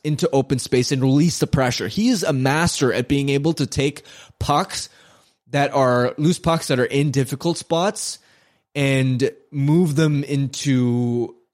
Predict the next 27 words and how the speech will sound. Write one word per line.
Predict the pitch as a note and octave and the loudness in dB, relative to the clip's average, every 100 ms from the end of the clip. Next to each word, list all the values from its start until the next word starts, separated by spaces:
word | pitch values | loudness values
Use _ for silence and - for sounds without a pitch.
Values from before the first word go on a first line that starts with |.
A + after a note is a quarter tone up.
| _ _ - | _ _ -6
areas | D3 D3 D3+ D#3 D3 C3+ C3 | 0 2 2 2 2 0 0
where | B2 B2+ A#2+ A#2+ A#2 A2+ A2 - _ | 0 2 2 2 2 2 0 -4 _
you | D3 C#3+ | -2 0
release | B2+ C3 C#3+ - | 2 2 0 -2
pressure, | C#3 B2+ - A#2 | 0 0 2 0
and | A#2 C3 | 0 0
it's, | A#2+ - | -2 -2
whether | C3 B2+ B2+ | -2 2 2
it's | A#2+ - - - | 0 -4 -16 -4
bumping | C#3 C#3+ C#3 | -2 0 0
it | C#3 | 2
up | B2+ - | 0 0
the | |
wall | B2 B2+ A2 | 2 2 2
or | G#2+ | -2
bumping | A#2+ C3 D3 C3+ | -2 -2 0 0
it | C3 | 0
in, | C3 C3 - | -2 -4 -8
into | D3 C3+ | -8 -4
the | B2+ | -2
middle, | A2+ B2 D#3+ F3+ - - - _ _ | 0 2 0 -2 -14 -20 -20 _ _
you're | D3+ E3+ | 0 2
just | E3+ C#3 - | 0 0 -4
able | E3 F3 G3 | -2 2 2
to | C#3 | 2
take | D#3+ - | -2 0
pucks | D3+ C#3+ | -2 -2